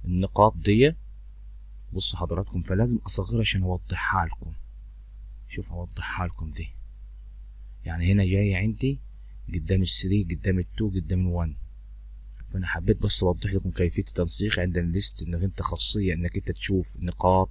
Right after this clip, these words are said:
او حروف او ارقام او ارقام رومانيه او كذا. في عندنا انت، انت ال-، الحواف نفسها اساسها تبقى داخل جوا القائمه نفسها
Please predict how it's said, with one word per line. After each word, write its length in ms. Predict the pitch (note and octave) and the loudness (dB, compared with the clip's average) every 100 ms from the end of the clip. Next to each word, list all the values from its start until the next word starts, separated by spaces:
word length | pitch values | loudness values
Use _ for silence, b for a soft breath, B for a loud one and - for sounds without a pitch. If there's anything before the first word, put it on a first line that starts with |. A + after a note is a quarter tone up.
| - | 0
او 180 | D#2+ D2+ | 0 0
حروف 440 | E2+ F#2 F2+ - | 0 2 2 2
او 140 | F2 E2 | 4 4
ارقام 540 | - - F2+ F#2 F2 - | 4 2 6 6 4 0
او 260 | E2+ E2+ D#2+ b b b - | -2 -2 -4 b b b -6
ارقام 400 | D#2 - F2+ F2+ | -6 0 0 2
رومانيه 600 | E2+ E2+ E2+ F2+ F#2 F2+ | 2 2 2 4 4 2
او 120 | D#2 | 0
كذا. 400 | - F#2+ F#2 A2 - B B B | 2 4 4 2 0 B B B
في 220 | - A#2 | -2 2
عندنا 260 | A#2+ A2 A2 | 4 6 4
انت، 280 | A2 G2+ - | 4 2 -4
انت 140 | G#2 | -2
ال-، 200 | F#2 F2+ | -2 0
الحواف 640 | G2 G2 F2+ - G2+ G#2 G#2+ | 0 0 -2 0 0 0 0
نفسها 280 | A2 - | 0 0
اساسها 400 | F2+ F#2 - G#2+ G2+ - - D#2+ | -2 -2 -2 0 0 -4 -8 -4
تبقى 240 | A2 F#2+ F2+ | -4 0 0
داخل 360 | F#2 G#2 F#2 | 2 0 0
جوا 260 | E2+ G2+ G2 | -2 2 2
القائمه 440 | - - G#2 F2+ | 2 -2 -2 0
نفسها 440 | F2+ G#2+ - B2 | 0 0 2 2